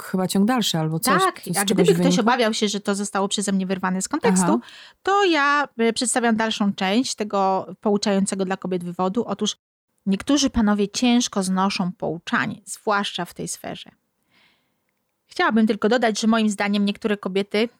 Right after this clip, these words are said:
Speaker 2: ciężko znoszą seks bez prawa do własnej przyjemności. W zasadzie każdy źle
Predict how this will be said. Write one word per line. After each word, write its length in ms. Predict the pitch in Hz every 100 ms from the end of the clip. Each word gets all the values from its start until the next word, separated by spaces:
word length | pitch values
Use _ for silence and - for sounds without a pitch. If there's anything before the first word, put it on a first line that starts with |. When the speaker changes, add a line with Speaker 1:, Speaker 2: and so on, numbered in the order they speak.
| -
Speaker 2:
ciężko 400 | 226 214 - 208
znoszą 380 | 202 214 214 202
seks 300 | - 202 196
bez 200 | 190 -
prawa 320 | 220 208 196
do 160 | 196
własnej 320 | 185 190 202 196
przyjemności. 680 | - 202 262 214 - 147 180 202
W 60 |
zasadzie 340 | 190 - 180 180
każdy 400 | 254 233 190 175
źle 400 | 165 151 160